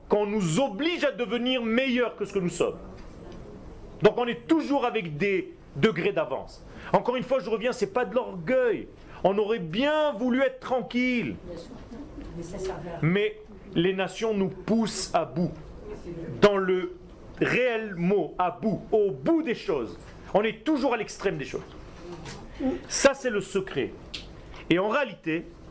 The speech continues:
je vais juste vous lire et je termine. J'ai un petit peu trahi ma rectitude au niveau du temps.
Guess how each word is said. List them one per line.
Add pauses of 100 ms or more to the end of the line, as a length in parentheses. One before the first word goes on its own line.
(280)
je
vais
juste
vous
lire
et
je
termine.
J'ai
un
petit
peu (1200)
trahi (800)
ma (120)
rectitude
au
niveau
du
temps.